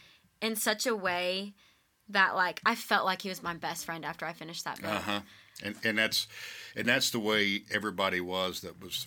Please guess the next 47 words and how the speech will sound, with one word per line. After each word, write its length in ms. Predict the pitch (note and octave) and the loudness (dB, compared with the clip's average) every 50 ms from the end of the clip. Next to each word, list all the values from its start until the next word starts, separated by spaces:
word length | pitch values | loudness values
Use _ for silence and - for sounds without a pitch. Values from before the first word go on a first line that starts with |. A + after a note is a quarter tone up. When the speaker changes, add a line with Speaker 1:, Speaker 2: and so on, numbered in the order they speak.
| - - - | -10 -14 -12
Speaker 2:
was 180 | G2 G2 F2 F#2 | -8 -8 -6 -6
around 480 | F#2 E2+ E2 E2 E2+ F2 F2 F2 D#2+ | -8 -8 -8 -8 -6 -6 -6 -8 -8
him. 220 | E2 D#2+ D#2 D#2+ D#2+ | -10 -10 -12 -12 -14
Speaker 1:
Wow. 220 | - G#2+ G#2 G2+ G#2 | -12 -10 -8 -6 -6
Speaker 2:
And, 180 | G2 F#2 G2 A2 | -4 -2 -2 0
and 80 | G#2+ A#2 | 2 2
I 100 | C3+ D3 | 2 2
didn't, 320 | D3+ C#3 A2 G2+ G2+ G2 - - - - - - - - | 0 0 -2 -2 -4 -6 -8 -12 -16 -18 -18 -20 -18 -18
of 120 | - - - | -18 -10 -6
cour-, 300 | - A#2 A2+ A2+ - - _ - - | -4 -4 -4 -4 -6 -12 _ -12 -8
you 140 | - B2+ | -6 -4
know, 160 | G#2 G2+ F#2+ F2+ | -4 -2 -4 -2
Lowell 320 | F2+ G2 G2+ G#2+ G#2+ G2+ | -2 0 0 0 0 0
knew 200 | G2 G2 G2 F#2+ | -2 -4 -4 -4
him 160 | F#2+ F#2 F2 | -4 -4 -4
better 280 | E2+ G2 F#2+ F2+ F2+ E2 | -2 -2 -2 -2 -2 -6
than 240 | D2+ E2 D#2+ D#2+ E2 | -8 -10 -10 -8 -6
me 460 | F#2 F#2+ F#2 F2+ F2 E2+ E2+ E2+ - - - - - - | -4 -4 -4 -4 -6 -8 -12 -14 -18 -20 -20 -20 -16 -10
'cause 160 | - G2 G2 | -6 -2 0
I, 140 | G#2+ G#2 G#2+ - - | 0 0 0 -2 -2
I 140 | - G#2+ G#2+ | 0 0 0
grew 280 | F#2+ F2 F2+ F#2+ F#2+ F#2+ | 0 -2 -4 -2 0 0
up 120 | F2 - F#2 | -2 -2 -4
around 280 | F2+ F2+ F#2 F2+ F2 | -4 -4 -4 -4 -6
the 60 | E2 | -6
Gaithers. 680 | D2+ - F2+ F2+ F2+ F#2+ - - F2+ E2 E2 E2 - - - | -6 -4 -2 -2 -2 -2 -4 -6 -8 -8 -8 -8 -8 -6 -2
Speaker 1:
Yeah. 140 | A3 A#3 A3 | -2 0 0
Speaker 2:
And 80 | G#3 C3+ | 2 2
that, 120 | F#2+ - F2+ | 0 -2 -2
that's, 240 | F#2+ G2 F#2+ - - - - | -2 -2 -2 -2 -6 -8 -6
and 240 | G#2 G2 F#2+ F#2+ F2+ | -6 -6 -6 -6 -6
Lowell 460 | F#2 F#2+ G2 G#2 G#2+ G#2+ G2+ F2+ E2 - - - - - - - - - - _ - | -6 -4 -2 -2 -2 -2 -4 -6 -8 -12 -20 -20 -20 -20 -20 -20 -20 -20 -20 _ -10
knew, 300 | F#2+ G2+ G#2 G2+ F#2+ F#2 F#2 F2 D#2+ - - - - | -6 -4 -4 -4 -4 -6 -8 -12 -16 -18 -18 -14 -10
you 140 | A#2 G#2+ F#2+ | -6 -6 -4
know, 280 | F2+ F2+ F2+ E2+ E2 - - - _ _ - - - - - | -4 -4 -4 -6 -8 -12 -16 -20 _ _ -20 -20 -20 -14 -4
Rich 320 | G#2 A2 A2 G2+ - - G#2+ | 0 2 2 2 2 0 -2
a 40 | |
lot 280 | F2+ F2+ F2+ F2+ - - | -2 -2 -2 -2 -4 -4
better 180 | F#2+ F2+ F2+ E2 | -6 -6 -6 -6
than 160 | E2 E2+ F2 | -8 -8 -6
me, 160 | G2 G#2+ A2 | -4 -4 -4
but 160 | F2+ E2 F2+ | -4 -2 0
I've 220 | F#2 G#2 A#2 A#2 A#2 | 0 0 0 -2 -4
st-, 180 | - - - - | -6 -8 -4 0
I 140 | G2 G#2+ C3 | 0 2 2
had 260 | C3+ D3 D3 D3 A#2 | 2 0 -2 -2 -2
a, 80 | F#2+ | -4